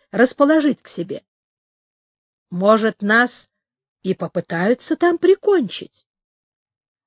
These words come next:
Ну, травы здесь, как говорил барабанщик, и впрямь много. Да и вряд ли хозяева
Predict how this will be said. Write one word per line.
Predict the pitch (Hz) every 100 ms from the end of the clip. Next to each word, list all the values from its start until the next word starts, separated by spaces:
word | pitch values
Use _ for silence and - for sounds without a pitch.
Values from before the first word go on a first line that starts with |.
| _ _ _ _ _ _ _ _ -
Ну, | 202 285 359 349 311 _ _ _ _
травы | - 233 269 285 359 403
здесь, | 240 151 180 165 -
как | - 190
говорил | 180 190 190 185
барабанщик, | 156 180 175 165 151 147 - - _ _ _ _ -
и | 180
впрямь | - - 196 277 311
много. | 294 285 269 247 254 - _ _ _ _ _ _ _ -
Да | 170
и | 254
вряд | 302 427 -
ли | 202
хозяева | 180 190 180 262 254 233 226